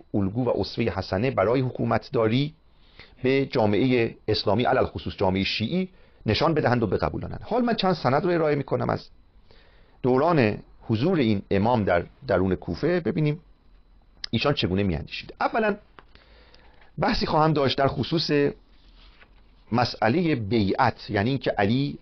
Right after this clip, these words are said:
اساساً به مردم به عنوان شهروند چگونه نگاه می‌کرده و چگونه می‌دیده آنها رو. ایشان بنابر نقلی که دینوری آورده و آقای دکتر رسول جعفریان که ایشان هم از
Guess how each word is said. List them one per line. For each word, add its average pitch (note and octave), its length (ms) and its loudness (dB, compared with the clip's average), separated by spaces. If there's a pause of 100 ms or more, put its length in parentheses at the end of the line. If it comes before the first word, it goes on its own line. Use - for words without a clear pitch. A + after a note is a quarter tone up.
اساساً G2+ 360 0
به A2+ 140 0
مردم F#2+ 520 0
به F2 60 0
عنوان F2+ 540 0 (180)
شهروند G#2 640 2
چگونه A#2 580 0 (520)
نگاه A2 420 2
می‌کرده F2+ 380 0
و E2+ 80 -2
چگونه G2 340 -2
می‌دیده C3 400 0
آنها D#2+ 240 -2
رو. - 80 -8 (600)
ایشان G3 460 0 (2500)
بنابر D#3 360 2
نقلی E3 280 2
که D#3 100 -2
دینوری A2+ 340 2
آورده G2 360 2
و E2+ 180 2 (1400)
آقای B2 180 2
دکتر D3 180 0
رسول C#3 240 2
جعفریان A2+ 560 2
که F#2 140 -4
ایشان A2+ 180 2
هم F#2+ 160 0
از F2+ 200 0